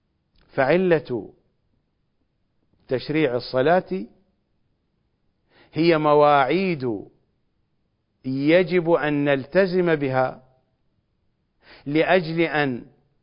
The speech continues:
نذكر محمداً وآل محمد، فإننا حين نذكر محمداً إذا ذكرناه لوحده فذلك ذكر أبتر،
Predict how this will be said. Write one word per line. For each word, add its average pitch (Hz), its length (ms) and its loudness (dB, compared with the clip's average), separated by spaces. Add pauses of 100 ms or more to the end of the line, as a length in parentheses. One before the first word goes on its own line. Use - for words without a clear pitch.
(140)
نذكر 147 920 0 (300)
محمداً 196 1120 0 (220)
وآل 120 380 -2
محمد، 87 460 -14 (1120)
فإننا 127 540 -2
حين 127 400 -2 (300)
نذكر 127 420 0
محمداً 147 680 0 (1160)
إذا 135 280 4
ذكرناه 135 720 0
لوحده 143 720 -2 (220)
فذلك 147 540 0
ذكر 139 560 -6
أبتر، - 340 -14